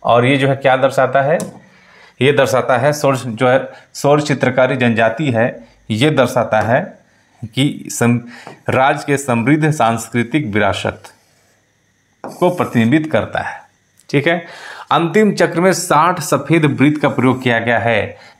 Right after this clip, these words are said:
इसमें साठ जो है, साठ वृत्त का प्रयोग किया गया है, ठीक है।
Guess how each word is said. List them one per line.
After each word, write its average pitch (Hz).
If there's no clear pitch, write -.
इसमें 135
साठ 139
जो 120
है, 170
साठ -
वृत्त 151
का 160
प्रयोग 139
किया 117
गया 110
है, 175
ठीक 127
है। 180